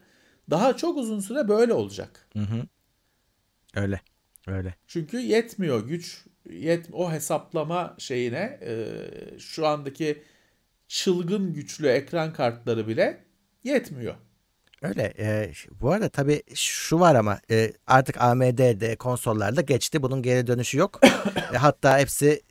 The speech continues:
Speaker 2: e, en
Speaker 1: Tabii.
Speaker 2: şeyin, Microsoft'un çatısı altında birleştiler. Uygulama olarak da birleştiler. Bu her nesilde artarak, e, daha çok belki ray
Speaker 1: Artacak.
Speaker 2: trace edilerek artacak bunun performansı.
Speaker 1: Tabii bu artık var. Bu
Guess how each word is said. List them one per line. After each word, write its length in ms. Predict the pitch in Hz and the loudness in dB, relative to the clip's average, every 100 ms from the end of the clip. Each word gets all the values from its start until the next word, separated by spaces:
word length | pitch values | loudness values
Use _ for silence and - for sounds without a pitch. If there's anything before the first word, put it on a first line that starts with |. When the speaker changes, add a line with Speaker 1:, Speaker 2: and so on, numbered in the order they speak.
| - | -8
Speaker 2:
e, 60 | |
en 160 | 127 120 | -8 2
Speaker 1:
Tabii. 240 | 196 107 | 4 4
Speaker 2:
şeyin, 380 | - 135 123 143 | 2 0 0 0
Microsoft'un 760 | - 127 127 - 131 117 143 139 | -6 -4 -2 0 0 0 -2 -2
çatısı 440 | - 123 113 143 | -4 -4 -2 2
altında 400 | 120 107 107 104 | 2 2 -4 -4
birleştiler. 420 | 104 107 - 107 | -2 -4 -2 -4
Uygulama 540 | 104 120 110 123 123 117 | -2 -2 2 2 4 4
olarak 300 | 123 127 - | 4 2 0
da 120 | 101 | -4
birleştiler. 600 | 104 101 - 120 190 - _ - - - | -4 -4 -6 -6 -6 -6 _ -20 -20 0
Bu 240 | 208 196 | 6 6
her 260 | 175 196 175 - | 10 8 8 -2
nesilde 520 | 131 127 123 214 131 - | 0 0 2 2 2 0
artarak, 540 | 175 156 123 147 - - | 2 2 4 2 0 -10
e, 60 | - | -8
daha 480 | 127 127 117 131 151 | -6 -6 -2 0 2
çok 320 | - 131 - | 2 0 2
belki 280 | 120 113 117 | 0 2 2
ray 80 | 123 | 2
Speaker 1:
Artacak. 180 | 320 | 2
Speaker 2:
trace 300 | 139 127 120 | 4 4 4
edilerek 360 | 123 127 127 190 | 2 2 2 4
artacak 460 | 190 156 156 143 - | 4 4 2 -2 -2
bunun 160 | 110 | -6
performansı. 640 | 104 101 107 101 98 - - _ _ _ | -2 -4 -2 -4 -4 -8 -16 _ _ _
Speaker 1:
Tabii 320 | - 370 208 202 | 2 4 2 2
bu 140 | 311 | 2
artık 420 | 262 233 277 339 | 4 2 0 -6
var. 400 | 262 247 117 - | 0 2 2 -4
Bu 420 | 170 214 233 226 | -12 -6 -4 -4